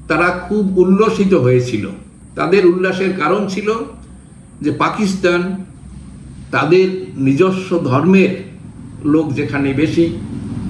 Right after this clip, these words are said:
সেই দেশটি লোকেরা, তারা হোক না সন্ত্রাসবাদী, জেহাদি, তারা ভারতে ঢুকে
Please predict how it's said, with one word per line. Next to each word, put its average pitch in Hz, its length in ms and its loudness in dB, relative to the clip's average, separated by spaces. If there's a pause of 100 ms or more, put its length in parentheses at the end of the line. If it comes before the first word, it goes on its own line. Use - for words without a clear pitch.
(680)
সেই 226 240 4
দেশটি 175 680 2 (840)
লোকেরা, 160 720 2 (340)
তারা 139 200 0
হোক 170 300 2
না 208 100 0
সন্ত্রাসবাদী, 156 760 0
জেহাদি, 143 500 2 (560)
তারা 160 260 2
ভারতে 170 540 2
ঢুকে 156 640 0